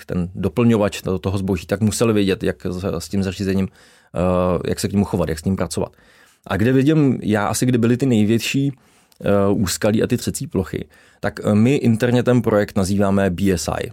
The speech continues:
Best Shopper Insight. A je to právě, že my spojujeme, eh, znalosti z inside týmu pomocí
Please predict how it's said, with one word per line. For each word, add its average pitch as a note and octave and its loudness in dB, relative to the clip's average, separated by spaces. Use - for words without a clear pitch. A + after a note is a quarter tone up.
Best G#2+ -4
Shopper G2 -2
Insight. - -6
A G2 -2
je A2 -2
to D3 0
právě, B2 2
že A#2+ 2
my B2 4
spojujeme, A#2 2
eh, F#2 -2
znalosti A#2+ 0
z - -4
inside A#2+ 2
týmu E2+ -4
pomocí G#2 -2